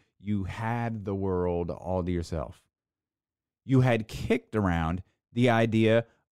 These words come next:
of a bubble. You had kicked around the idea of multiple regional bubbles. I think the N F L is ultimately gonna, gonna throw their face against the brick wall, uh, when they realize that their strategy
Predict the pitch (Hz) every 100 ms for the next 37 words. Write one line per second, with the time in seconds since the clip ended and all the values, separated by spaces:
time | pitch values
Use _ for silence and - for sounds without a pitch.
0 | _ 143 165 170 220 90 - _ _ _
1 | _ _ - 185 269 180 185 160 156 151
2 | 151 127 120 113 120 135 131 120 120 131
3 | 139 180 190 208 226 190 165 117 95 92
4 | 85 - - - 175 185 165 117 113 107
5 | 92 101 95 85 78 98 92 95 85 92
6 | 90 87 85 - 104 92 87 80 92 90
7 | - 82 78 82 90 85 82 82 71 -
8 | _ _ _ _ _ - 85 95 92 90
9 | 90 85 85 82 82 92 87 - - -
10 | 113 120 117 98 87 90